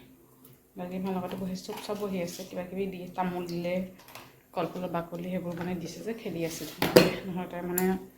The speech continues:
উৎপাত লগাই ইফাল সিফাল, উৎপাত মানে কি, ইফাল সিফাল গুচি যায় যে, আৰু কিবা কিবি খালে মুখত দি দি আছে, সেয়ে মানে ভয়। আৰু বাকী একো নাই, প্ৰব্লেম নাই।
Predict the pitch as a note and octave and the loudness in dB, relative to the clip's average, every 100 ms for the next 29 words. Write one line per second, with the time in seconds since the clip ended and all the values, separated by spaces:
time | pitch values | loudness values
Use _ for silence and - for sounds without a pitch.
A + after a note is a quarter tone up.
0 | - - - - - - - D3+ - G3+ | -20 -8 -6 -6 -8 -16 -14 -14 -12 -12
1 | G3 G3 F#3+ F#3 F#3+ D#3+ G3+ G3+ - A#3 | -8 -2 -2 -2 -6 -8 -4 -4 -4 -6
2 | - - G#3 A#3+ C4 B3 F3+ G3 F#3 G3+ | -6 -8 -4 4 6 6 2 -4 -4 0
3 | G3+ F#3+ G#3+ G3+ G3 - E4+ - - - | -2 0 0 4 4 4 4 4 4 0
4 | - - F3+ F3 F3+ F3+ G3+ F#3+ F#3+ F#3 | -4 -4 -4 -2 2 8 8 8 2 0
5 | F#3 - F#3+ F#3+ F3+ F3+ F3+ A#3+ G3+ F#3 | -2 -2 -6 -6 -6 -4 -4 -4 -2 0
6 | F#3 E3+ E3+ D#3 D#3 D3 - - - - | 2 2 -2 -6 -8 -8 -4 -2 -2 -8
7 | C#3 - F3+ D3+ D3+ B2+ E3 D#3+ - F3 | -14 -14 -10 -6 -6 -6 -8 0 4 4
8 | C#3+ - - D#3 D3+ D#3+ D#3 | 2 -2 2 2 2 -2 0